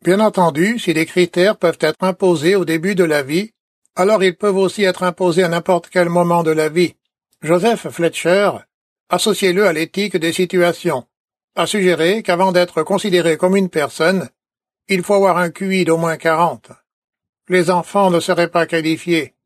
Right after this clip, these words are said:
ni les personnes âgées qui sont séniles, ni d'autres personnes ayant eu certains accidents. Dans de tels cas, avance Fletcher, l'avortement, l'infanticide et l'euthanasie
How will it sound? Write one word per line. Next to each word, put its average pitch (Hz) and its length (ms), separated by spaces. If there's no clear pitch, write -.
ni 185 80
les 180 120
personnes 170 480
âgées 160 360
qui 165 160
sont 175 220
séniles, 165 520
ni 190 120
d'autres 202 320
personnes 190 480
ayant 170 260
eu 180 120
certains 170 420
accidents. 165 580
Dans 170 120
de 202 120
tels 180 260
cas, 147 320
avance 175 460
Fletcher, 175 640
l'avortement, 175 800
l'infanticide 185 840
et 156 80
l'euthanasie 180 760